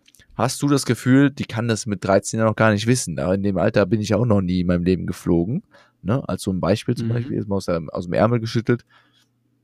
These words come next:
Speaker 1: Und daraus gehend interpretierst du das da rein. Aber du weißt es ja nie, was eine andere Person schon erlebt hat. Du weißt auch gar nicht,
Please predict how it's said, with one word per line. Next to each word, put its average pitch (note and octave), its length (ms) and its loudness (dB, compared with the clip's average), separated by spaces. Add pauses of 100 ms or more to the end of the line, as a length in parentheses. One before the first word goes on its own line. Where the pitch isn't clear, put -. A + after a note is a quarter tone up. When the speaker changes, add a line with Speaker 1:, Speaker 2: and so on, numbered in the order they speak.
(760)
Speaker 1:
Und A2+ 300 2
daraus A#2+ 340 2
gehend B2 160 -4
interpretierst B2+ 560 -2
du A2 60 -6
das A2 160 -2
da A2 80 0
rein. A#2 220 2
Aber G2+ 280 4 (460)
du G#2+ 120 -2
weißt D3 280 2
es C3 140 -6
ja G2 100 4
nie, F#2 160 -2
was F#2 180 -2
eine D2 100 -4
andere F#2+ 240 0
Person G#2 320 -2
schon F#2 160 -6
erlebt G2+ 280 0
hat. G#2+ 100 -6
Du F2 60 -8
weißt A2+ 220 2
auch A2+ 100 -4
gar A2 180 4
nicht, A2 200 -6